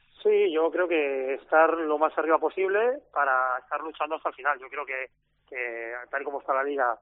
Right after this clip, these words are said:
es complicado pensar que Alpicat aparte algún equipo lo pueda conseguir con, con tiempo. Entonces estar ahí en la, en la pelea y, y, y da-, yo siempre digo a los míos,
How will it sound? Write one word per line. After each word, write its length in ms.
es 100
complicado 420
pensar 380
que 80
Alpicat 420
aparte 400
algún 220
equipo 580
lo 160
pueda 420
conseguir 540
con, 260
con 200
tiempo. 480
Entonces 480
estar 260
ahí 140
en 60
la, 180
en 60
la 100
pelea 500
y, 280
y, 220
y 40
da-, 120
yo 120
siempre 240
digo 220
a 80
los 80
míos, 260